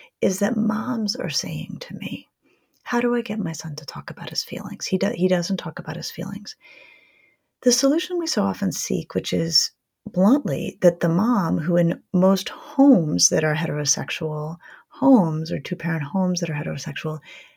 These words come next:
they're the ones who are doing the emotional work at home. They're the ones asking about feelings because, again, in that gendered pattern,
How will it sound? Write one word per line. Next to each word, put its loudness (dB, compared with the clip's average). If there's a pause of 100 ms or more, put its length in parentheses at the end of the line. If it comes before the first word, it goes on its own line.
(260)
they're 12
the 8
ones 4
who 0
are 2
doing 2
the 0
emotional -2
work -8
at -8
home. 2 (100)
They're 8
the 4
ones 0
asking -4
about -8
feelings -4
because, -2
again, 6
in 6
that 6
gendered 0
pattern, 0